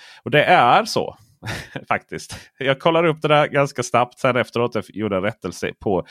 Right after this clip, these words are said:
eh, där vi postar våra, våra avsnitt där på elbilsveckan punkt se. Häng i detta eminenta forum så är ni snälla.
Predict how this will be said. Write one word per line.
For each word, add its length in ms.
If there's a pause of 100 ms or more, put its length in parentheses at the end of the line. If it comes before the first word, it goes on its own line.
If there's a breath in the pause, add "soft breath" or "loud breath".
(440 loud breath)
eh, 220
där 80
vi 100
postar 420
våra, 880
våra 220
avsnitt 380
där 140
på 120
elbilsveckan 720
punkt 340
se. 340
Häng 360
i 40
detta 280
eminenta 420
forum 580
så 140
är 60
ni 140
snälla. 520